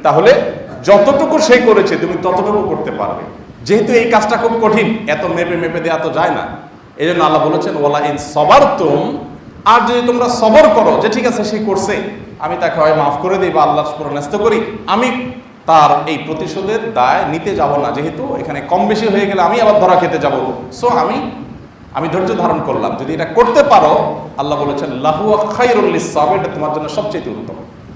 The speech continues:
সবচেয়ে বেস্ট, যে তুমি এটা করতে পারো যে আমি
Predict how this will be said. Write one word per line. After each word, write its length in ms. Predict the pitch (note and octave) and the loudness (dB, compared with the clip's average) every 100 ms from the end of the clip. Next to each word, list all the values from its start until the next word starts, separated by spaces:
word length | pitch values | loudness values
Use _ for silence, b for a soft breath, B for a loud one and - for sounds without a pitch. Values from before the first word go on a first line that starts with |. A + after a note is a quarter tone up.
| - - - - - - | -20 -20 -20 -20 -20 -4
সবচেয়ে 340 | A3 G#3+ F3+ | -2 0 0
বেস্ট, 500 | D3 - - - - - - - - - | -2 -4 -10 -14 -18 -20 -20 -20 -20 -12
যে 120 | D3 | -8
তুমি 200 | D#3+ F3 | -6 -6
এটা 140 | F3+ F#3 | -4 0
করতে 320 | G3+ G#3 A#3+ | 2 4 6
পারো 500 | A3+ G#3 C#4 - - - C3 | 6 8 6 4 0 -6 -2
যে 100 | D3 | 0
আমি 160 | D3+ | 0